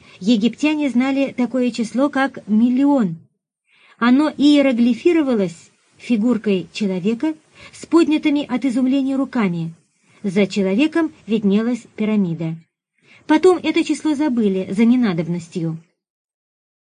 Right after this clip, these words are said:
Сохранилось тридцать шесть оригинальных математических текстов Древнего Египта. Самые ранние из них относятся к середине четвёртого тысячелетия до нашей эры,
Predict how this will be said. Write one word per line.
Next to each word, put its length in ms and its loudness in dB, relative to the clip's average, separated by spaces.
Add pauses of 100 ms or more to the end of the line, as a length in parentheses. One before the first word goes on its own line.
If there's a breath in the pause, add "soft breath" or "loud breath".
(260)
Сохранилось 760 -2 (220 loud breath)
тридцать 380 -2
шесть 420 -2
оригинальных 760 0 (200 soft breath)
математических 840 -2
текстов 440 -6 (180 soft breath)
Древнего 420 0
Египта. 580 -4 (880)
Самые 480 0
ранние 460 2 (100)
из 100 -2
них 160 0
относятся 600 -4 (200 loud breath)
к 80 -16
середине 640 0 (140 soft breath)
четвёртого 580 -4
тысячелетия 760 -2
до 180 0
нашей 360 -2
эры, 380 -2